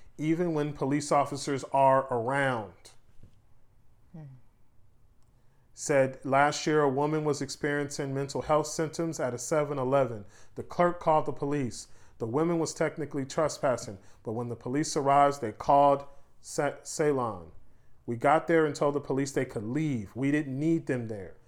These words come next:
Speaker 1: The woman who was unhoused was upset about some issue she was having on her prepaid Social Security card. They helped her in the van,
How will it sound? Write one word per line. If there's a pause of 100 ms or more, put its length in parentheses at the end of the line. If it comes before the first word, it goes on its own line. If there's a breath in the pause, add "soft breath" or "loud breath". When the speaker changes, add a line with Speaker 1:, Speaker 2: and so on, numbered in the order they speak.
(280 soft breath)
Speaker 1:
The
woman
who
was
unhoused
was
upset
about
some
issue
she
was
having (280 loud breath)
on
her
prepaid
Social
Security
card. (380 soft breath)
They
helped
her
in
the
van,